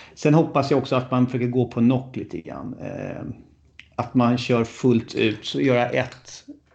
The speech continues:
eller två mål tämligen omgående och stänga matchen. Annars är det risk att det blir som det blir igår. Så länge man inte slår hål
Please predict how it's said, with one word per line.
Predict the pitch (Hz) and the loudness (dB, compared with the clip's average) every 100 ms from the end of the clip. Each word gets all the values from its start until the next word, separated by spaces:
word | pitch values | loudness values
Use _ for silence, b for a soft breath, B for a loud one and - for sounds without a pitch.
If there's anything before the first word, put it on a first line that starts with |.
| _ - | _ -4
eller | 127 120 | -2 -2
två | - 131 120 | -2 0 2
mål | 120 117 123 | 2 0 -4
tämligen | - 113 117 117 | -4 -2 -2 -2
omgående | 117 117 117 117 | -2 -4 -4 -6
och | |
stänga | - 123 120 | -2 -2 0
matchen. | 120 123 - 131 117 - B B B B B B | -2 -4 -8 -8 -8 -10 B B B B B B
Annars | 160 170 180 | 2 6 8
är | 180 | 8
det | |
risk | 165 180 - | 6 2 0
att | - | -6
det | |
blir | 151 175 | -2 -2
som | - 139 | -2 -4
det | 131 127 - 92 | -2 -4 -8 -12
blir | - 156 151 | -6 0 0
igår. | 143 127 120 | 0 -2 -6
Så | - | -6
länge | 151 156 151 156 151 147 143 - 113 - - 78 - - - | -4 -2 0 0 0 0 -2 -4 -6 -8 -10 -14 -16 -18 -8
man | 156 | -2
inte | 156 127 131 | 0 0 -2
slår | 160 | 0
hål | 135 160 | 2 2